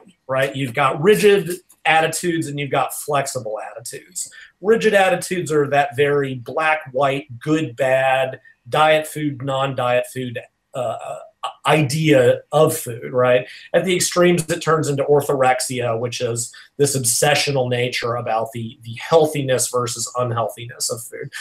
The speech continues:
And clean versus unclean is another example of that. Flexible dieting attitudes had more to do with realizing that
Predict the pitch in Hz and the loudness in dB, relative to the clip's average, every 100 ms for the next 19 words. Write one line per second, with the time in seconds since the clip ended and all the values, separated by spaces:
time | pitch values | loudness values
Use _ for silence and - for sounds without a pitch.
0 | - 196 180 - 175 165 151 151 147 131 | -2 0 2 2 4 6 8 6 6 0
1 | 123 123 123 123 110 - 113 113 110 - | 0 -2 -4 -4 -6 -8 -10 -10 -12 -10
2 | 120 117 110 104 104 104 - _ _ _ | -8 -8 -8 -8 -8 -12 -14 _ _ _
3 | _ _ _ _ _ _ - - - - | _ _ _ _ _ _ -20 -18 -16 -10
4 | - 240 262 285 240 165 165 156 143 147 | 2 4 6 4 4 6 6 6 2 -2
5 | - 247 302 165 - 135 110 107 151 - | -2 0 0 0 -2 -2 -4 -8 -10 -10
6 | - 165 156 160 160 151 131 147 143 135 | -2 0 2 4 4 4 2 0 0 0
7 | 139 151 156 139 135 131 - 127 120 131 | 0 4 6 6 6 2 -2 -6 -2 0
8 | 123 120 | 2 -2